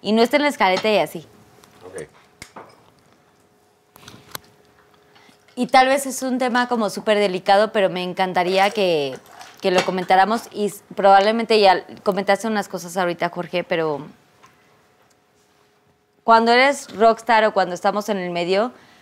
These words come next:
Speaker 1: se nos presentan situaciones súper cañonas de... Te, te puedes desviar en cosas y puede
Speaker 2: Per-,
Speaker 1: ser como
Speaker 2: perdón,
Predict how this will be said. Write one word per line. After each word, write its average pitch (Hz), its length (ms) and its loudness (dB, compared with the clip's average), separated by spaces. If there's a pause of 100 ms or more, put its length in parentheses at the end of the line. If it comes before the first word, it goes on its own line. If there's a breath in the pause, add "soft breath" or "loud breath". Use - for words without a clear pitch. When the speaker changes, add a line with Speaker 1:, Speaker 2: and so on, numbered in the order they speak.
(100)
Speaker 1:
se - 140 -6
nos 190 160 -2
presentan 185 420 -4
situaciones 185 560 -4
súper 185 500 0 (140)
cañonas 180 560 -4
de... 151 460 -2 (840 soft breath)
Te, 214 220 2 (260)
te 220 120 2
puedes 240 220 2
desviar 220 500 4
en 214 180 -2
cosas 220 600 0
y 175 720 -4 (880 loud breath)
puede 208 140 6
Speaker 2:
Per-, 208 60 0
Speaker 1:
ser 214 140 -2
como 202 400 0
Speaker 2:
perdón, 160 280 6